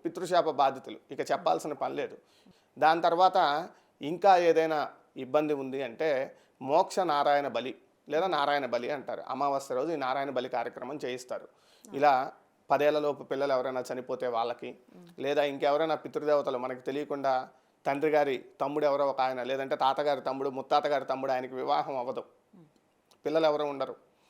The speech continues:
Speaker 1: మరి వారు ఎలా తరించాలి అంటే ఇదిగో ఇటువంటి నారాయణ బలి కార్యక్రమం లేదంటే ఇటువంటి మహాలయ కార్యక్రమం చేసినప్పుడు వీరందరూ కూడా తరిస్తారు. కనుక పితృశాపం పోవాలి అంటే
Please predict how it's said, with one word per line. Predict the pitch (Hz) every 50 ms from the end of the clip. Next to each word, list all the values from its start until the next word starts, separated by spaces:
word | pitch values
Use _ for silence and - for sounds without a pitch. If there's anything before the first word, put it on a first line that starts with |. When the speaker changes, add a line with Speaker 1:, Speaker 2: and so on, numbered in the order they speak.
| _ _ _ _
Speaker 1:
మరి | - 143 147 143
వారు | 123 131 139 156 160
ఎలా | 160 160
తరించాలి | 156 160 147 143 147 147 143 - 143 127 131 131 127 - _ _ _ -
అంటే | 131 131 135 156 156 135 127 131 -
ఇదిగో | - 143 135 160 160 170 - - - _ _ _ -
ఇటువంటి | - 127 151 147 147 139 131
నారాయణ | 127 127 135 147 151 147
బలి | 139 131 135 131
కార్యక్రమం | 123 123 123 131 120 - 131 127 135 156 196 - -
లేదంటే | 147 135 135 139 135 131 160 156
ఇటువంటి | 143 120 135 135 127 120 131
మహాలయ | 120 123 127 135 147 147 143
కార్యక్రమం | 139 - 131 127 123 - 139 127 123 120 117 -
చేసినప్పుడు | 120 117 - 123 120 - - 143 185 240 247 _ _ _ -
వీరందరూ | 135 143 139 131 127 131 127 127
కూడా | 127 131 165
తరిస్తారు. | 170 - 123 120 - - - - - - - _ _ _ _ _ _ _ _ -
కనుక | 139 143 151 147 139 120 117 127 165 190 _ _ _ _ -
పితృశాపం | - - - 160 165 165 175 160 156 156 160 151
పోవాలి | 135 - 131 123 131 139 139 139 139 135
అంటే | 131 127 120 113 147 180 226 302 -